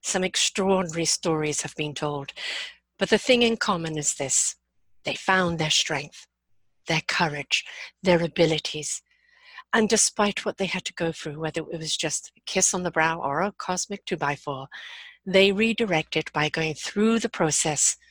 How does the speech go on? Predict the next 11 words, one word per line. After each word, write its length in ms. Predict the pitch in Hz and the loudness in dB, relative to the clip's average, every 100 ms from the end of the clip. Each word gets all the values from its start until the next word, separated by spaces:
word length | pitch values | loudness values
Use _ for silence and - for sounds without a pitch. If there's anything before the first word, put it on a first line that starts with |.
| - _ | -20 _
to 100 | - | -2
become 400 | 170 - 170 160 | 0 0 0 -2
who 160 | 139 156 | -2 0
they 160 | 160 | 2
are 140 | 156 151 | 2 0
today. 480 | - 156 143 139 139 _ _ _ _ _ - | -4 -2 -4 -4 -10 _ _ _ _ _ -2
And 120 | 156 143 | -2 -2
who 240 | - 190 | 0 4
they 160 | 196 190 | 4 4
are 160 | 180 | 2
today 480 | - 165 151 139 143 | 0 -2 0 0 -4